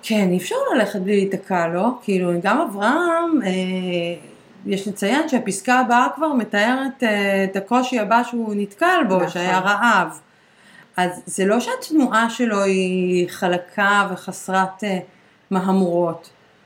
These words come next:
Speaker 1: השאלה היא איך אתה ממשיך לנוע. איך אתה מקבל את התקיעות כחלק מה-, מה שאני מבינה עכשיו, מקבל את התקיעות כחלק מהתנועה.
Speaker 2: או איך אתה לא נתקע מול התקיעות.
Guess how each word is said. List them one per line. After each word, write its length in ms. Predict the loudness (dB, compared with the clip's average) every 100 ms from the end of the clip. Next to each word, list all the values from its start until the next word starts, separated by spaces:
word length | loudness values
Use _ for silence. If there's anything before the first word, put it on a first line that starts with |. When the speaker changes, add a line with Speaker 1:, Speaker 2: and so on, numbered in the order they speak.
| _ _ _ _ -12
Speaker 1:
השאלה 680 | -10 -6 -4 -2 0 0 0
היא 240 | -2 -2
איך 220 | -2 -2
אתה 180 | -2 0
ממשיך 640 | 0 0 -4 -2 -2 -2
לנוע. 420 | -4 0 2 0 -2 -8 _ _ _ _ _ _ _ _ _ _ _ -12
איך 240 | -8 -8 -8
אתה 680 | -4 -2 0 0 -2 -4 -6 -12 _ _ _ -6
מקבל 480 | -2 -2 2 4 4
את 100 | 0
התקיעות 600 | -6 -6 -8 -2 0 0 0
כחלק 680 | -6 -6 -2 0 0 -2 -4
מה-, 160 | -6 -6 -6
מה 200 | -4 -4
שאני 200 | -4 -8
מבינה 260 | -6 -6 -6
עכשיו, 260 | -6 -6
מקבל 300 | -4 -4 -2
את 80 | 0
התקיעות 380 | -2 -4 -4 -4 -6
כחלק 500 | -12 -4 -4 -4 -6
מהתנועה. 520 | -10 -8 -4 -2 -4 -8 _ _ -4
Speaker 2:
או 120 | -2
איך 180 | -2 -2
אתה 160 | 0
לא 100 | 2
נתקע 380 | 2 -2 -2 -2
מול 200 | -2 -2
התקיעות. 640 | -4 -4 -4 -4 -8 -18